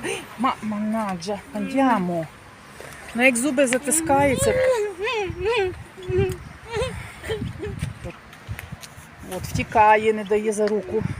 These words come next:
Ну, я зараз буду закінчувати, бо мені... Не треба це.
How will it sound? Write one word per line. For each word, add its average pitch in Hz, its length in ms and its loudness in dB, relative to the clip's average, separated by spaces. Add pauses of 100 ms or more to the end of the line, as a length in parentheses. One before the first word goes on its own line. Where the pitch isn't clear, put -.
(140)
Ну, 220 140 -2
я 220 180 2
зараз 220 240 2
буду 214 180 -2
закінчувати, 403 720 2
бо 539 100 6
мені... 554 180 8 (540)
Не 202 100 -2
треба 185 340 2
це. 349 500 6